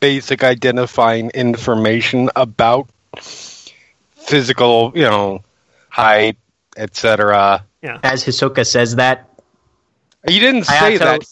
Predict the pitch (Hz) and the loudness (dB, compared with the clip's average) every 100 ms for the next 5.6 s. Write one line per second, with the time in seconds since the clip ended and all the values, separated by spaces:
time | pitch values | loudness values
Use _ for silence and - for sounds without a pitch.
0 | - - 190 151 123 113 143 165 151 123 | -20 -6 -2 0 0 -4 -8 -6 -8 -10
1 | 95 - - _ - 147 131 120 95 - | -16 -18 -20 _ -6 -4 -4 -6 -12 -16
2 | - - _ _ - 165 180 175 151 151 | -20 -20 _ _ -2 0 0 0 0 0
3 | 151 139 135 127 - 135 120 120 117 113 | -2 0 -2 -2 -2 -2 0 -2 -2 -4
4 | - 110 113 123 - 175 190 175 - - | -2 -2 -2 -4 -4 -2 0 -2 -4 -6
5 | 131 120 110 113 123 | -4 -2 -2 -2 -2